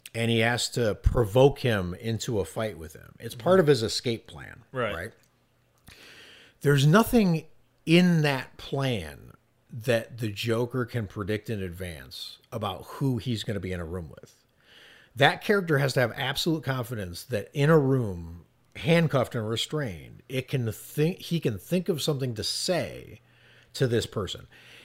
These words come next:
Speaker 1: And when you think about the dynamic of that, you realize that the Joker never doubted it. He, because the person that was gonna be in the room with him never <laughs> had a chance. That guy was dead and didn't know it.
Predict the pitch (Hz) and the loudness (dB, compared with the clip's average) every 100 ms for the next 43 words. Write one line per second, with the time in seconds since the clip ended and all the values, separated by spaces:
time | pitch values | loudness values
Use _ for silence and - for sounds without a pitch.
0 | - - 139 143 156 196 - 240 233 196 | -6 2 4 4 4 2 4 4 6 4
1 | 143 127 127 123 139 208 214 131 117 104 | 2 2 4 4 4 4 2 2 0 0
2 | 113 120 131 131 127 113 123 123 123 165 | 0 2 2 0 -2 -4 -4 0 6 8
3 | 160 139 135 151 143 120 120 202 113 67 | 6 4 8 8 6 2 0 0 -4 -8
4 | - 57 - - 139 147 131 135 135 139 | -14 -18 -14 -6 -2 -2 0 0 2 4
5 | 143 - 196 190 160 143 127 120 127 135 | 6 6 6 4 2 2 0 2 2 2
6 | 139 139 120 107 131 151 127 113 98 104 | 0 -2 -2 -2 0 0 -2 -4 -4 -2
7 | 113 120 - 123 - - 98 - - - | 0 0 0 -4 -4 -8 -8 -10 -20 -8
8 | 127 139 131 120 95 110 104 90 110 107 | -4 0 2 2 0 -2 -2 -4 -4 -4
9 | 107 98 117 95 | -4 -4 -4 -6